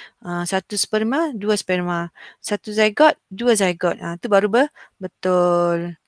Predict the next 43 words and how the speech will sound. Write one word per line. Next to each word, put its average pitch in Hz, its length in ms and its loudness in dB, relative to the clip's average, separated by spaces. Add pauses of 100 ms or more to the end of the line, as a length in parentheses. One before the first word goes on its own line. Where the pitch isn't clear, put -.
(480)
Ah, 175 160 -4
ni 190 80 -4
kan 190 140 2
embrio 214 420 2
membahagi 208 540 0
menjadi 196 260 0
dua. 185 320 0
Kat - 140 -8
sini 233 100 0
awak 220 80 -6
boleh 226 160 2
embrio 202 280 0 (180)
tidak 220 340 2
membahagi. 202 640 -2 (240)
Ah, 175 160 -2
ni, 220 160 2
ah, 214 160 4
ni, 262 80 2
yang 277 80 4
ni 240 80 2
boleh. 208 160 4
<laughs> - 480 -10
Kat - 160 2
sini 277 160 4
boleh 240 240 4
letak - 240 0
perkataan 185 240 4
tidak. 185 320 2 (960)
Sebab 190 160 0
dia 208 120 2
tak 170 120 6
jadi 190 160 2
dua 185 240 0
kan. 202 220 4 (500)
<clears throat> 196 400 4 (600)
Okey, 185 200 -2
ah, 185 320 -2
ni 277 320 -4 (240)
satu - 320 -4
placenta 208 560 0
dikongsi 208 560 0
oleh 202 160 2
dua 220 400 0